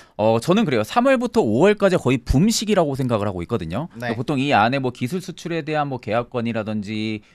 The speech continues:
Speaker 1: 뭐 신약 모멘텀, 그리고 임상 관련한 재료들이 워낙 또 많은 시기가 이렇게 겹쳐서
Speaker 2: 음.
Speaker 1: 나오기도 하고 또 다음 달 사월 오 일에서 십 일이죠. 미국 아-,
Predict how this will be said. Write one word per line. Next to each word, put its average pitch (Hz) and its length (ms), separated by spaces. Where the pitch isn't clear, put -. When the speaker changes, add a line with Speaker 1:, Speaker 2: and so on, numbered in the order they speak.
Speaker 1:
뭐 85 100
신약 196 340
모멘텀, 123 800
그리고 95 180
임상 147 380
관련한 135 400
재료들이 131 340
워낙 147 320
또 226 120
많은 139 420
시기가 180 300
이렇게 170 180
겹쳐서 101 600
Speaker 2:
음. 78 80
Speaker 1:
나오기도 139 400
하고 139 400
또 214 300
다음 190 320
달 202 120
사월 226 380
오 120 160
일에서 196 220
십 180 200
일이죠. 104 300
미국 107 200
아-, 123 260